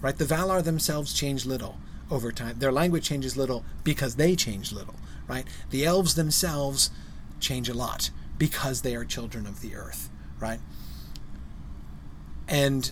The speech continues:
lest we think that the changes in their language happened sort of surprisingly quickly, he sort of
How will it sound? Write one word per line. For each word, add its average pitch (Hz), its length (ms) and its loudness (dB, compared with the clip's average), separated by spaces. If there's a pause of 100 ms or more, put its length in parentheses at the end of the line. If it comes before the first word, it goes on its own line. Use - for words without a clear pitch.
(120)
lest 160 340 4
we 160 140 2
think 143 380 0
that 135 140 -2
the 131 80 -2
changes 139 560 0
in 135 120 0
their 127 120 0
language 123 720 -4 (220)
happened 127 560 -2 (640)
sort 139 200 2
of 117 120 -2
surprisingly 127 640 0
quickly, 180 500 2 (380)
he 165 100 2
sort 160 220 8
of - 240 -2